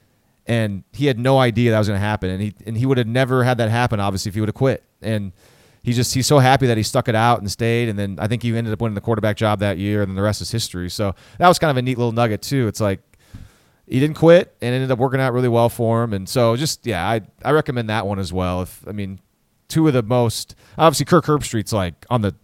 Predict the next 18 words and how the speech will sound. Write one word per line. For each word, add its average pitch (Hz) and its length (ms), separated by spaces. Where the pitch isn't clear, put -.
college 117 260
football 104 320
announcing, 98 440
like, 90 120
Mount 95 280
Rushmore, 85 460
I 85 40
think, 82 200
at 85 100
this 85 120
point. 80 360
And 127 80
then 139 60
you 139 80
got 113 220
Joe 120 220
Klatt, 120 380
who's 98 220